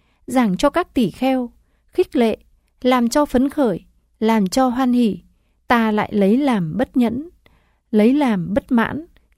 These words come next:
nghĩ rằng sa môn này quá nghiêm khắc, tỉ mỉ. Vậy ta hãy đi đến Thế Tôn. Sau khi đến, trước mặt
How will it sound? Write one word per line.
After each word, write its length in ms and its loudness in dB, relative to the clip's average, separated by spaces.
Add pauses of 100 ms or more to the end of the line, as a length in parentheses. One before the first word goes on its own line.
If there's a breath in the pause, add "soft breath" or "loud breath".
nghĩ 200 4
rằng 340 -4 (500)
sa 220 0
môn 240 4
này 320 0
quá 220 0
nghiêm 280 2
khắc, 220 -6 (220)
tỉ 200 0
mỉ. 280 -2 (1000)
Vậy 260 2
ta 220 -2
hãy 220 -6
đi 180 0
đến 240 2
Thế 200 0
Tôn. 340 2 (500)
Sau 300 -2
khi 200 -2
đến, 360 2 (360)
trước 260 -2
mặt 120 0